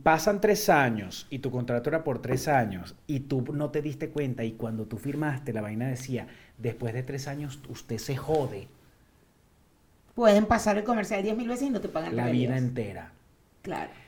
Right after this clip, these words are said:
Speaker 1: Pero si tú estuviste pilas y además el cliente te quiere a ti, ya te eligió, ya tienen fecha, ya, ya hay un estudio pagado, ya hay todo. Y tú el día de la vaina, eh, además los contratos se firman el día que se graba el comercial.
Speaker 2: Ok,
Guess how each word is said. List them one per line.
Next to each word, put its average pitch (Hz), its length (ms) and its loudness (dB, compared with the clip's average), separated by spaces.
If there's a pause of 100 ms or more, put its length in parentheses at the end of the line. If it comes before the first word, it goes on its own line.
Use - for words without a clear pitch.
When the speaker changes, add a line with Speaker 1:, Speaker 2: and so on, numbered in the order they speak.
(220)
Speaker 1:
Pero 135 400 4
si 127 160 -2
tú 123 120 -4
estuviste 123 520 -4
pilas 117 640 -4 (320)
y 123 120 0
además 120 420 0
el 113 140 -4
cliente 147 500 0
te - 220 -4
quiere 131 320 2
a 135 120 -2
ti, 123 280 -4 (120)
ya 131 240 4
te 151 80 4
eligió, 135 380 2 (120)
ya 131 240 4
tienen 143 280 2
fecha, 120 400 -2 (100)
ya, 135 420 2 (440)
ya 139 120 4
hay 143 200 4
un 151 80 2
estudio 165 420 4
pagado, 135 400 4
ya 131 140 4
hay 160 140 2
todo. 135 540 2 (1000)
Y 131 120 -2
tú 131 180 0
el 123 160 2
día 151 300 2
de 175 80 2
la 160 120 2
vaina, 120 320 2
eh, 123 140 -4
además 120 320 2
los 151 140 -4
contratos 143 400 -6
se 123 100 -6
firman 117 260 -4
el 117 140 -2
día 170 220 -4
que 120 80 -6
se 113 100 -4
graba 101 220 -6
el 107 60 -8
comercial. 98 480 -6
Speaker 2:
Ok, - 40 0